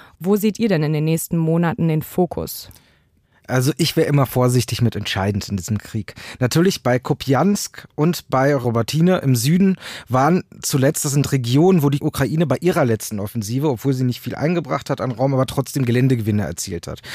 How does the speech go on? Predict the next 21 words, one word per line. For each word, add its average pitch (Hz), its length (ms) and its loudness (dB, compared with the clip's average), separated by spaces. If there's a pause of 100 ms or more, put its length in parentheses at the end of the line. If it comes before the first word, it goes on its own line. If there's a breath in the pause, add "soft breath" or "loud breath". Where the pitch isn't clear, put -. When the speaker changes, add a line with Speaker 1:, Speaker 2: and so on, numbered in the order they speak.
Speaker 2:
Das 107 160 -4
heißt, 143 220 2
das 147 100 0
sind 160 160 2
die 143 60 -2
neuralgischen 156 640 0
Punkte, 160 400 -2
wo 151 80 0
natürlich 147 360 -2
die 127 120 -12
ukrainischen 135 420 -4
Verteidigungen 135 680 0 (180 loud breath)
noch 135 80 0
nicht 143 140 2
so 165 100 -2
ausgebaut 139 640 -2
sind 135 340 -2
wie 139 100 0
bei 113 120 -6
anderen 120 300 -4
Frontverläufen. 107 720 -6